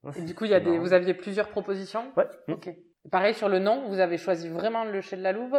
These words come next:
Speaker 2: ou vous avez
Speaker 1: Eh
Speaker 2: quand
Speaker 1: ben,
Speaker 2: même eu
Speaker 1: on
Speaker 2: une petite phase de
Speaker 1: Du coup, après l'histoire que je t'ai racontée,
Speaker 2: Ouais.
Speaker 1: on est tombé sur Chez de la Louve tout de suite, en fait.
Speaker 2: Ouais, tout de suite.
Speaker 1: On a cherché d'autres noms, tu vois, le domaine des loups, les trucs
Speaker 2: Mhm.
Speaker 1: comme ça, mais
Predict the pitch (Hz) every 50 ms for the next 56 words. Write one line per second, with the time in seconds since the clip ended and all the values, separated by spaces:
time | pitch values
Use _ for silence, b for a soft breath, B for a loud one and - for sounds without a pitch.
0 | - 202 196 190 185 175 165 165 170 165 170 156 143 127 139 139 139 135 139 139
1 | 135 139 143 208 - 220 - - - 202 190 180 175 185 180 180 175 170 165 165
2 | 165 165 165 - - 185 214 214 190 160 139 - - 170 165 160 160 - - 165
3 | 160 160 139 - - - 139 135 131 127 131 127 175 196 196 180 151 135 120 -
4 | 131 131 156 165 165 - 151 - - - - 170 156 151 160 156 160 175 160 165
5 | - 160 - - - 147 - 107 98 - 180 185 190 180 - - 247 - - 170
6 | - 151 - - - _ _ _ - - 120 117 120 - - 170 160 - - 175
7 | 151 156 151 147 - 151 151 175 202 208 208 202 180 139 - 143 147 156 147 131
8 | 120 113 110 120 120 120 123 123 117 117 113 117 117 120 131 147 156 151 139 120
9 | 127 - 120 165 175 180 180 - - 151 170 160 131 113